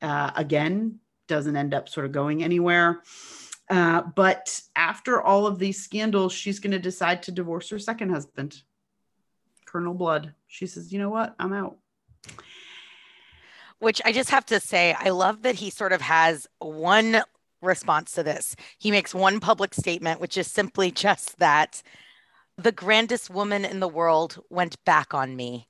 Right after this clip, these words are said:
Speaker 2: That's it. That's all he can say. Um, it's sort of melancholy. You feel like perhaps that he really thought she was gonna be the one or they'd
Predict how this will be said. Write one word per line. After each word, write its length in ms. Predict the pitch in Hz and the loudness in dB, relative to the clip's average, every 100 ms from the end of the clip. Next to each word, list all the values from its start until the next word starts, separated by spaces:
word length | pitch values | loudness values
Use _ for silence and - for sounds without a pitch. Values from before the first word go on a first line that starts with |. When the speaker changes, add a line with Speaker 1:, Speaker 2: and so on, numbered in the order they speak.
| _ _ - | _ _ 2
Speaker 2:
That's 280 | 208 - 202 | 4 4 2
it. 160 | 151 | 2
That's 180 | 185 - | 2 2
all 140 | 214 | 2
he 120 | 170 208 | 2 -4
can 200 | 196 190 | -6 -4
say. 400 | - 143 143 127 - - - | 0 2 2 -2 -14 -6 2
Um, 380 | 180 165 170 - 466 | 6 6 2 -8 -8
it's 160 | 247 | -6
sort 140 | - 302 | -2 -2
of 200 | 247 - | -2 -2
melancholy. 680 | 175 185 208 175 170 160 160 | 2 4 4 2 2 4 0
You 100 | 180 | -6
feel 240 | 214 196 | -2 0
like 200 | 185 - | 0 0
perhaps 440 | 190 - 151 - | -4 2 0 0
that 160 | - 165 | -4 -6
he 160 | 170 151 | -6 -8
really 480 | 165 160 156 151 - _ _ - | -6 -4 -4 -8 -12 _ _ 0
thought 320 | 160 170 - | 4 4 2
she 200 | - 185 | -8 -6
was 240 | 175 165 | -4 -2
gonna 180 | 190 170 | -2 -2
be 100 | 170 | -2
the 100 | 175 | -4
one 340 | 156 156 170 165 | -2 0 2 2
or 100 | 151 | 0
they'd 240 | 160 135 | -2 -6